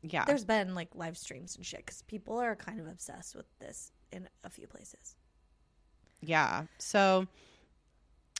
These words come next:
Speaker 1: uh, yeah, they're expensive to remove, and it's also given rise to public awareness campaigns about flushable waste. Like,
Speaker 2: Yeah.
Speaker 1: I think,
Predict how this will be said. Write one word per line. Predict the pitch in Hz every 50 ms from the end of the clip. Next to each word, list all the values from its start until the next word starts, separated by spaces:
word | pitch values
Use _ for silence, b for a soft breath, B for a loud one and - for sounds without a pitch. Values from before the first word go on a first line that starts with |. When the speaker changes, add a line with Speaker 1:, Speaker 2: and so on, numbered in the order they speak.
| - _ _ _ _ _ _ _ _
Speaker 1:
uh, | - 196 190 190 190 185 185 185 185 185 185 180 151
yeah, | 185 185 175 151
they're | 143 131 135 139 -
expensive | - 165 - - - 226 214 214 - 220 196
to | - -
remove, | 208 202 196 185 170 165 165 160 160 -
and | - 165 160
it's | 160 156 - 143
also | 175 190 - 202
given | 180 165 180 165 170 170 170 165 - -
rise | - 160 160 147 147 147 151 147 -
to | - - 151
public | - 160 147 - 147 -
awareness | 147 135 143 139 151 160 165 160 -
campaigns | - - 170 160 156 - 160 156 156 156 160 -
about | 156 151 - 131 131 120 - _ _
flushable | - - - 156 147 - - 147 143 139 135 135 131 127 135
waste. | 147 156 170 170 175 - - -
Like, | 165 151 135 135 -
Speaker 2:
Yeah. | 170 180 175 b b b b b b b _ _ _ _ - -
Speaker 1:
I | 175 165
think, | 156 - 165 156 151 - - - -